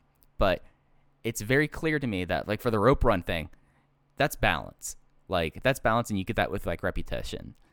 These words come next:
Uh, the Sasuke special, you mentioned you think that he's too small to, like, kinda, like, do a dive like that. Still something that, like, repetition. You, you, you would be able to figure that out, that you're not having that botch at one of the big five shows.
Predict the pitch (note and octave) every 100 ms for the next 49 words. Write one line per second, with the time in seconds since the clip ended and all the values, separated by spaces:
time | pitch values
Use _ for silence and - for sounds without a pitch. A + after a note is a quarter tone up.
0 | _ _ - F#2 F2 G2+ - A#2+ - A2+
1 | C3 A#2 B2+ G#2+ G#2+ G#2 - G2+ G2+ G2
2 | F#2 - F#2 - G2 E2+ F2 F2 G2+ F2+
3 | E2+ - E2+ - F2 E2+ E2+ F2+ F#2+ F2
4 | F#2 E2+ - _ _ - - D#3+ C3+ D3
5 | C3 B2 G#2+ F#2+ - F#2+ F2+ - - _
6 | - G2+ A#2+ D3 - - - _ _ _
7 | - - G2+ D#2+ G2 E2 G#2+ G2 G#2+ G#2
8 | A2+ G#2 A2+ A2 G#2 F#2 G2 F#2 F2 F2+
9 | F2+ G2+ - G2 G#2 G2 - - - F#2+
10 | - - F2 G2+ - - F#2+ F2+ G2 -
11 | F#2 F2 C3 C#2 -